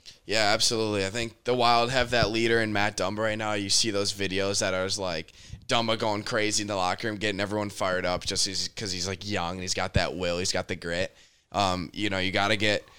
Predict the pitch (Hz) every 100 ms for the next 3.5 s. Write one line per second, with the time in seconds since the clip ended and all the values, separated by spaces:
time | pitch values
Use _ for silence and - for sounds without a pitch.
0 | - - 113 107 104 - 95 101 104 -
1 | 107 95 95 107 98 92 95 90 85 90
2 | 87 98 113 110 - 87 98 101 98 -
3 | 131 123 60 - -